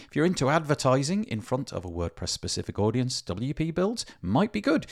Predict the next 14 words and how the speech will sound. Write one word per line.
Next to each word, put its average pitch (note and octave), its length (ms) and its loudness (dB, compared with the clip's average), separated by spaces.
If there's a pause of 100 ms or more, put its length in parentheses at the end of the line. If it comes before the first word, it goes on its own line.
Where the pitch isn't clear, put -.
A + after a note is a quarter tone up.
(180)
If - 100 -8
you've A2 120 -4
got G2+ 100 2
a - 40 0
product - 420 -2
or B2 80 2
service C3 420 0
in G2 120 -4
the F#2+ 60 -2
WordPress G2 360 0
space, - 480 0 (240)
go - 120 2
and A#2 120 2
check - 320 -2